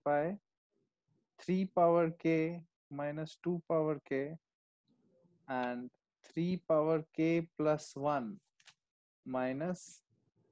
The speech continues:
two power k plus one. Okay. This is the question.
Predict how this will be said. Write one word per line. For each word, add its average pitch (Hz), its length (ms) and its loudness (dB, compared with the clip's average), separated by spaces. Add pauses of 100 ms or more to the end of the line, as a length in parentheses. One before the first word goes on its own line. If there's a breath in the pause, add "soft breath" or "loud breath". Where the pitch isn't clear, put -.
(260)
two 185 320 0
power 151 340 4 (120)
k 147 200 -2 (160)
plus 131 300 -2
one. 107 240 -8 (1120)
Okay. 131 340 -4 (1200)
This 143 160 -16
is 165 80 -2
the 156 100 0
question. - 440 -10